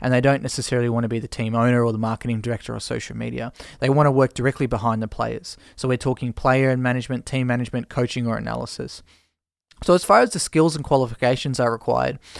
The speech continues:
there's a massive advantage in the esports industry right now where it's in a startup mode, where if you have the skills, the drive and the passion, it's very likely you can grab yourself a job,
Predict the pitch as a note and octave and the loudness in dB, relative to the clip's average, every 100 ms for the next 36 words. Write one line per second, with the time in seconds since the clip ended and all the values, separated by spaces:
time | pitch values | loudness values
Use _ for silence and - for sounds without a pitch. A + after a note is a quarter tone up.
0 | - - C#3+ D#3+ F#3 - F#3+ C3+ B2 C#3 | -10 0 2 4 2 0 -2 -2 0 0
1 | G3 C#3 B2 - A#2 - A#2 - A#2 A2+ | 0 0 -2 -2 -6 -4 -6 -4 -4 -4
2 | B2 A2+ A#2 A2+ A2 A2+ B2 - - - | -4 -4 -4 -4 -4 -4 -6 -10 -12 0
3 | C3 D3 G3+ G3 - C3+ B2 A#2 - A#2+ | 2 2 2 0 2 2 4 0 -2 -2
4 | A2+ D3 - - - B2 B2+ - F#3+ F#3 | -2 -2 -4 -16 -4 0 2 2 2 4
5 | F#3 D#3+ - C#3+ D#3 C#3+ B2+ B2 B2 A#2 | 2 -2 0 2 2 0 2 2 2 0
6 | - A#2+ - C#3+ - A#2 C3+ D3 C3 B2 | 0 -2 -2 -6 -6 -2 4 4 4 2
7 | - B2+ A#2+ A#2+ B2 A2+ G#2+ A2+ - A#2+ | -2 -2 -2 -4 -4 -2 -2 -2 -6 -6
8 | B2 A2 C3 A#2+ | -6 0 2 2